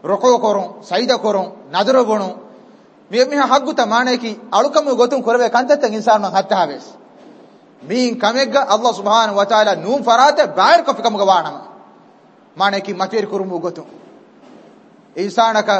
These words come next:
ಕಾರುಮು ಗೊತುಂ. ಸೈದ ಜಹ ಕಮುಗ ವಾಣಮ ಅಲ್ಲಾಹ್ ಲಿ ಬೋಡಿಗೆ ಬಾ ಹಗ್ಗು ಎಹೆಂ ಫರಾತಕ ನದಾ ಕೊಫಿ.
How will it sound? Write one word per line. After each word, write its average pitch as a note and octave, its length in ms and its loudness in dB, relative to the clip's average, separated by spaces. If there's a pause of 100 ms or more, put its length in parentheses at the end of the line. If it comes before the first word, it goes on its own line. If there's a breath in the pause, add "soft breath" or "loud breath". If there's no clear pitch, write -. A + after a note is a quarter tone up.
(300)
ಕಾರುಮು G#3+ 480 0
ಗೊತುಂ. F3+ 300 -8 (840)
ಸೈದ D4 180 0
ಜಹ A#3 220 2
ಕಮುಗ G#3 260 -2
ವಾಣಮ G#3 340 2
ಅಲ್ಲಾಹ್ G3+ 340 0
ಲಿ F#3+ 60 -6
ಬೋಡಿಗೆ G3 280 -4
ಬಾ F3+ 180 0
ಹಗ್ಗು B3 340 -2
ಎಹೆಂ G3+ 140 -8
ಫರಾತಕ F#3+ 280 0
ನದಾ F3 280 -2
ಕೊಫಿ. - 320 -10